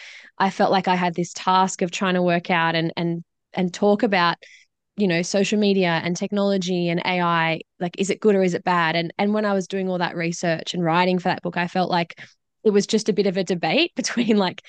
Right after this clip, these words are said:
it's good, it's good in this way, but it's bad in this way. And it's helpful here, but there's gonna be a challenge here. And, and even with work and, and career advice and life, I feel like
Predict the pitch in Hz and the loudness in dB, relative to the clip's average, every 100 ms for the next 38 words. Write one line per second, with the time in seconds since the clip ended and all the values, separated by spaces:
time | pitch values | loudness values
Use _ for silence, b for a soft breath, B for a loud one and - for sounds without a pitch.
0 | B B - 208 - 262 247 208 - 262 | B B -10 -8 0 2 2 -2 -2 2
1 | 269 311 208 175 175 170 - 175 208 254 | 2 2 2 0 0 -2 -2 0 0 0
2 | 320 196 180 180 180 180 185 196 208 240 | -2 -2 0 0 -2 -6 -4 -2 0 0
3 | 240 311 285 247 185 190 185 190 185 190 | 0 2 4 4 2 0 -2 -2 -2 -2
4 | - 185 185 196 330 277 208 190 B B | -2 -2 -2 -2 0 2 2 2 B B
5 | B - 262 285 285 208 190 185 202 208 | B -2 0 2 2 0 -2 -2 0 0
6 | 170 185 180 175 175 180 175 170 170 180 | -2 -4 -2 -2 -2 -2 -2 -2 -4 -2
7 | 196 196 185 170 160 - 170 165 165 175 | 0 0 0 -2 -2 -2 -2 -2 -4 -6
8 | - - b b _ 190 - 196 175 165 | -12 -20 b b _ -4 2 4 4 0
9 | - | -6